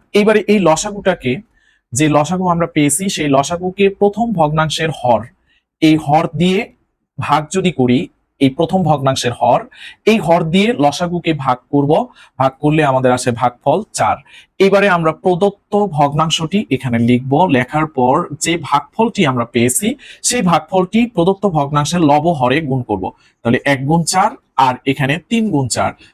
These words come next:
তাহলে উপরে চার একে চার আর এখানে তিন চারা বারো। সিমিলার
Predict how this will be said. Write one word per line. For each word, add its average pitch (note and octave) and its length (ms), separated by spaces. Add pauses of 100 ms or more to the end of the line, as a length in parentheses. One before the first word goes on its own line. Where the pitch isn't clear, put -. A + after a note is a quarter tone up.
(120)
তাহলে A#2+ 280
উপরে E3 300
চার C#3+ 280
একে F3+ 200 (100)
চার G3+ 180 (200)
আর B2+ 140 (120)
এখানে B2 260 (140)
তিন D#3+ 180
চারা C#3+ 280 (200)
বারো। - 260 (300)
সিমিলার B3 420